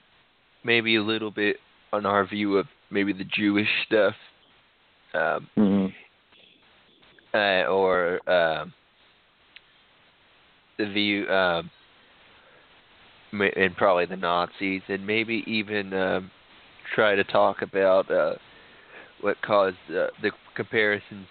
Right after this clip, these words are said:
Speaker 1: now between maybe Rome and, um, and what's going on now in America, and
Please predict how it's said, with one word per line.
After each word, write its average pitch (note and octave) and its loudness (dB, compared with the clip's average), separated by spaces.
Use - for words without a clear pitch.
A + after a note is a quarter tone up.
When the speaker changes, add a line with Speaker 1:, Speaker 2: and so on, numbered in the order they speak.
Speaker 1:
now G2 0
between F#2 -10
maybe D#2+ -6
Rome G2 0
and, E2 2
um, - -6
and F#2 2
what's F#2 0
going F#2 2
on F2 2
now F2 2
in F2+ 0
America, F2 0
and E2 0